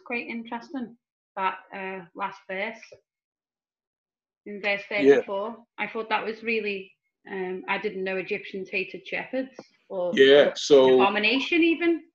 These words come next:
Speaker 2: Yeah, absolutely. So, um, for several reasons. Um, one, they didn't like, uh, they, they felt that the shepherds were unclean. They looked at shepherds at the bottom of the economical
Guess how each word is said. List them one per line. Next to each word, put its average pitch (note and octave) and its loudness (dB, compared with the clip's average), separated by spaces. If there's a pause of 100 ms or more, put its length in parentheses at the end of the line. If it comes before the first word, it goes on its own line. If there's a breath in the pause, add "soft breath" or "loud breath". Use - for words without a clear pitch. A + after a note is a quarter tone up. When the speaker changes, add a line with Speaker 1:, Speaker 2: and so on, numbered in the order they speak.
(240)
Speaker 2:
Yeah, C3+ 8
absolutely. C3 4
So, B2 8 (460)
um, A#2+ 2
for C#3 6
several D3+ 8
reasons. A2 2
Um, A2 -2 (480)
one, B2+ 6
they B2 10
didn't B2 6
like, A#2+ 6 (340)
uh, G#2+ 6 (140)
they, B2+ 8 (220)
they C#3 10
felt E3+ 6
that C3+ 4
the C3 0
shepherds B2 4
were B2 0
unclean. A#2 0
They G#2+ 2
looked C#3+ 4
at A#2 6
shepherds - 2 (680)
at B2+ 0
the A#2+ 4
bottom B2+ 6
of A2+ -2
the A#2 0
economical A#2 2